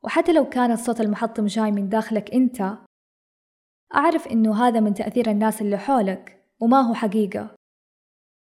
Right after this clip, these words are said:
وما حد يعرف نفسه وقدراتك وإمكانياتك غيرك أنت. فكل اللي تحتاجه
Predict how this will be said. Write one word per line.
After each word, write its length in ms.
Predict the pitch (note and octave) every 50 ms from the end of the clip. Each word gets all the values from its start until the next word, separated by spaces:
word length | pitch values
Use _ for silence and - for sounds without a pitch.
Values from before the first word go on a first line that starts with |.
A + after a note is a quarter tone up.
| _ -
وما 160 | - A3 C#4+
حد 220 | C#4+ - C#4+ A#3+ B3
يعرف 360 | B3+ B3 B3 A3+ A3 - A3+
نفسه 340 | A3+ A#3 A#3 - - A3 G3+
وقدراتك 640 | G3+ - G#3+ F#3+ G#3+ G#3+ G#3+ A3 G#3+ A3 A3 -
وإمكانياتك 1040 | G#3 - G3+ G3 F#3+ - G3+ G3+ G3+ G3+ G3+ A3 A#3+ A3+ A3 A3+ G3+ G3+ G3+ - _ _ _ _ _ _ -
غيرك 320 | G#3+ A#3 A3+ G#3+ G3+ - -
أنت. 320 | G#3+ G3 F#3+ - G3 G3 F#3+ - _ _ _ _ _ _ _ _ _ _ _ _ _ _ _ _ _ _ _ _ _ _
فكل 440 | _ - A3+ A3+ A3 A3 - D4+ D4
اللي 200 | D4+ C4+ A#3+ A3+
تحتاجه 760 | A3+ A3+ G3+ - - A#3 A#3 A#3+ A#3 G3 F#3+ G3+ G3+ G#3